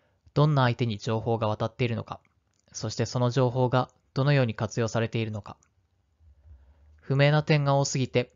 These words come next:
人々は権力を監視することが難しい状況にあります。それどころか、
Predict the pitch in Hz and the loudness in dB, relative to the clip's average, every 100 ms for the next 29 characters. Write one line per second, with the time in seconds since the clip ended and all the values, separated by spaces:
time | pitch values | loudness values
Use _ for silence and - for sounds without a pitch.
0 | _ - - 120 - 107 107 139 139 127 | _ -6 0 0 0 -4 -2 0 2 0
1 | 107 - 117 113 - 123 131 135 113 123 | -2 -4 -6 -6 -4 -4 -2 -2 -2 -4
2 | 113 - 131 - 143 123 110 117 113 104 | -6 -2 0 2 2 0 0 -2 -2 -4
3 | 104 104 - - _ _ _ _ _ _ | -4 -8 -8 -16 _ _ _ _ _ _
4 | _ _ _ _ _ _ _ _ _ _ | _ _ _ _ _ _ _ _ _ _
5 | _ - 127 131 143 131 - 110 | _ 0 2 4 4 2 2 -4